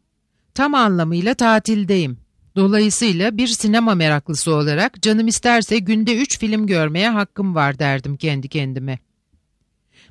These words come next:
Bu işten anlayan eleştirmenler tarafından henüz doğru dürüst değerlendirilmedikleri için şık mahallelerin pahalı salonlarında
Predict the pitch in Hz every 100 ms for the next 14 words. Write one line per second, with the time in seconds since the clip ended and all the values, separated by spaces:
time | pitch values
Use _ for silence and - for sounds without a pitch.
0 | - 294 302 285 - 220 185 175 180 190
1 | 233 208 214 - - 196 214 214 214 220
2 | 185 175 156 160 147 165 220 285 _ _
3 | 247 247 240 202 233 247 226 214 180 208
4 | 208 214 214 214 208 220 220 165 - 165
5 | 151 156 135 185 233 277 _ _ - -
6 | - 302 - 240 196 185 180 175 165 185
7 | 233 214 208 214 233 190 151 151 151 151
8 | 139 143 143 196